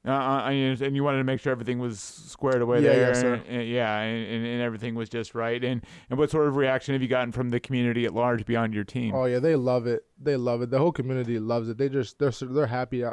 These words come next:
Speaker 2: I love the whole community. They just, they're so, they're just so happy, and they just want me to be, they want me to go be great, and they want me to be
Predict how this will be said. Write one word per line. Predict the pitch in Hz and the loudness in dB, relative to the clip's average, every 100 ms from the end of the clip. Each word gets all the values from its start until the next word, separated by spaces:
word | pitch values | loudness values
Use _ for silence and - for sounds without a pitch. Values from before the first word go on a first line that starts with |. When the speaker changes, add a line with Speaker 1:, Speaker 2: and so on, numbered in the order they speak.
| - - | -6 -4
Speaker 2:
I | |
love | 147 123 117 | -2 0 0
the | |
whole | 117 113 | 0 -2
community. | - 123 117 | -6 -10 -6
They | 117 127 | -4 -4
just, | 139 110 - _ _ _ _ _ _ _ - | -4 -8 -12 _ _ _ _ _ _ _ -8
they're | 135 | -2
so, | 175 131 87 _ - | 0 0 -4 _ -4
they're | 175 | -2
just | 202 143 | 0 0
so | 120 | -2
happy, | 101 131 131 120 | -2 -6 -4 -4
and | 123 | -6
they | 120 120 | -8 -6
just | 123 110 | -8 -6
want | 131 127 | -6 -4
me | |
to | 123 | -4
be, | 113 123 | -4 -4
they | - 156 | 0 0
want | 165 | 0
me | 143 | -4
to | 127 | -4
go | 131 | -4
be | 113 123 107 | -4 -6 -6
great, | 117 123 110 | -6 -6 -6
and | |
they | 120 | -8
want | 127 123 | -10 -10
me | |
to | 117 | -10
be | 113 113 | -8 -10